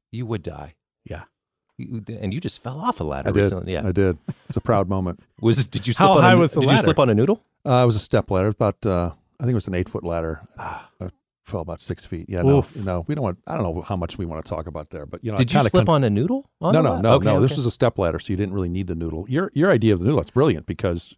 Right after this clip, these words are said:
Speaker 3: if you're painting a house or cleaning gutters, your knees kinda lean on that rung, and it
Speaker 1: cushioned.
Speaker 3: hurt, and it hurts.
Speaker 1: Yeah.
Speaker 2: Oh, yeah.
Speaker 3: You
Speaker 2: All right,
Speaker 3: know?
Speaker 2: Kurt, what's your pool, pool noodle man hack?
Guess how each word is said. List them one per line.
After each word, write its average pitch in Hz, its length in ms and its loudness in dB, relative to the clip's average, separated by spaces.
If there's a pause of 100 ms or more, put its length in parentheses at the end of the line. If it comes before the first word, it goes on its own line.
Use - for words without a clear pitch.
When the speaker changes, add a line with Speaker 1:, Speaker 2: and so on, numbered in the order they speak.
Speaker 3:
if - 120 -14
you're 107 80 -6
painting 113 400 -2
a 92 60 -2
house 95 240 -4
or 101 40 -2
cleaning 95 280 -2
gutters, 92 340 -2
your 90 80 -6
knees 101 480 -2 (220)
kinda 107 160 0
lean 107 200 4
on 87 120 -2
that 82 160 -6
rung, 123 320 2
and - 20 6
it 104 40 6
Speaker 1:
cushioned. 123 180 2
Speaker 3:
hurt, 202 180 2
and 175 140 4
it - 20 6
hurts. - 320 0 (120)
Speaker 1:
Yeah. 78 100 -2
Speaker 2:
Oh, 113 40 -2
yeah. 123 180 -2 (600)
Speaker 3:
You - 80 -8
Speaker 2:
All - 60 0
right, 127 120 6
Speaker 3:
know? - 80 -20
Speaker 2:
Kurt, 117 140 0
what's 113 180 -2
your - 80 -16
pool, 117 380 -2
pool 127 280 0
noodle 107 520 -4
man 95 260 -6
hack? 85 300 -14